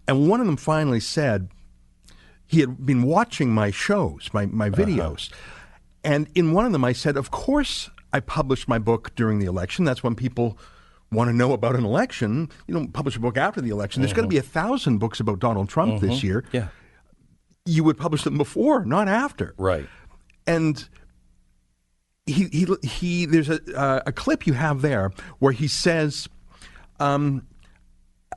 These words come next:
Speaker 1: I, I think it's number, um,
Speaker 2: Here,
Speaker 1: yeah,
Speaker 2: the
Speaker 1: the
Speaker 2: investigators.
Speaker 1: timing, exactly,
Speaker 2: Yeah,
Speaker 1: yeah.
Speaker 2: question. th-, this is clip four, please.
Speaker 1: Right.
Speaker 2: Investigators question Ezra on his release of the Trudeau book during an election
Speaker 1: They said
Speaker 2: cycle.
Speaker 1: it, that's what made it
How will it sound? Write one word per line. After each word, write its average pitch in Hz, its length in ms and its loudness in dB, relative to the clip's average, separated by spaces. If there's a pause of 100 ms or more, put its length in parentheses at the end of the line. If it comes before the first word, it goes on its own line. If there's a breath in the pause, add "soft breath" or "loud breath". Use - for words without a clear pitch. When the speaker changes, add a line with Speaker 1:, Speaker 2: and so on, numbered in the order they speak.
(100)
Speaker 1:
I, 160 160 0 (120)
I 156 80 0
think 262 260 -2
it's - 340 -4
number, 143 720 2 (120)
um, 123 680 0 (1800 soft breath)
Speaker 2:
Here, 104 240 -2
Speaker 1:
yeah, - 20 -2
Speaker 2:
the 87 140 4
Speaker 1:
the 107 80 -2
Speaker 2:
investigators. 117 420 0
Speaker 1:
timing, 135 300 0
exactly, 143 420 -2
Speaker 2:
Yeah, 110 140 2
Speaker 1:
yeah. - 60 -2
Speaker 2:
question. 135 400 2
th-, 107 180 -4
this 123 200 0
is 131 140 -2
clip 160 320 0
four, 139 380 2
please. 92 340 -2
Speaker 1:
Right. - 60 -4
Speaker 2:
Investigators 110 560 -2
question 117 360 -2
Ezra 113 320 0
on 107 140 0
his 95 160 -6
release 101 460 -4
of 98 300 -2
the 92 180 -2
Trudeau 107 480 0
book 98 320 -2
during 127 340 -2
an 107 100 -2
election 110 360 2
Speaker 1:
They 147 60 4
said 240 320 0
Speaker 2:
cycle. 220 140 0
Speaker 1:
it, 131 80 -12
that's 185 380 -2
what 185 180 0
made 151 260 0
it - 280 -6